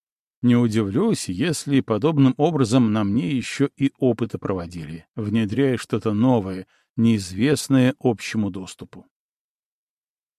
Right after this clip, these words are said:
О Лене и матери я спросил на третий день, когда наконец-то смог хоть немного говорить. Голос у меня был тихий и хриплый, едва слышный.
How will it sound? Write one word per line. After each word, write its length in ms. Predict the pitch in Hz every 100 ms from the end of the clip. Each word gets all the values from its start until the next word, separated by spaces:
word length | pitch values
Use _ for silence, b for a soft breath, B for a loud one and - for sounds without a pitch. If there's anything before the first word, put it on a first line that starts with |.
| _ _ _ _ -
О 180 | 131
Лене 440 | 117 202 254 233 196
и 200 | - 139
матери 460 | 143 220 - 180
я 260 | 131 117 202
спросил 580 | - 127 117 - 175 190
на 160 | 139
третий 400 | 110 147 143 -
день, 400 | 113 98 92 80 -
когда 300 | 104 98 117
наконец-то 720 | 113 101 156 180 - 147 120 _ _
смог 540 | - - 107 120 135 -
хоть 340 | - 135 117
немного 480 | 117 104 123 113 110
говорить. 600 | 110 101 90 82 - - _ _ _ _ _ _ _ _ _
Голос 480 | 98 151 254 175 -
у 40 | 110
меня 240 | 113 123
был 180 | 117 120
тихий 420 | - 226 165 131
и 20 |
хриплый, 560 | 117 147 202 143 160 139 _ -
едва 400 | 110 104 110 180
слышный. 640 | - 127 113 117 107